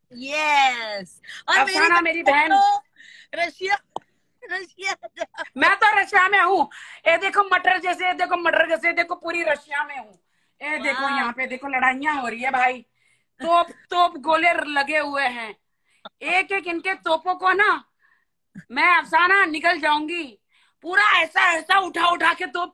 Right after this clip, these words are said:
Speaker 2: फेंक दूंगी आसमान से बाहर, मंगल ग्रह पे चले जाएंगे तोप। <laughs>
Speaker 1: बहन, मम्मी कैसे हैं?
Speaker 2: हाँ, मम्मी ठीक है।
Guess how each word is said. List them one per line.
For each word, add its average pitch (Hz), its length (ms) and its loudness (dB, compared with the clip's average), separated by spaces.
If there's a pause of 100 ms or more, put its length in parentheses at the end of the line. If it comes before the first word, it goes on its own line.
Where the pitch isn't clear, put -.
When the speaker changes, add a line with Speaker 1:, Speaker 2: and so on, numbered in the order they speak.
Speaker 2:
फेंक 339 280 2
दूंगी 339 220 -2
आसमान 277 480 -2
से 269 120 -8
बाहर, 214 340 -2 (1000)
मंगल 330 300 0
ग्रह 330 260 2
पे 349 140 -2
चले 302 280 0
जाएंगे 294 440 0
तोप। 285 400 -2 (180)
<laughs> - 140 -12 (3000)
Speaker 1:
बहन, 339 140 0 (100)
मम्मी 339 240 -10
कैसे 302 360 -8
हैं? 220 220 -14 (1120)
Speaker 2:
हाँ, 359 180 4
मम्मी 370 260 2
ठीक 320 280 0
है। 190 220 -4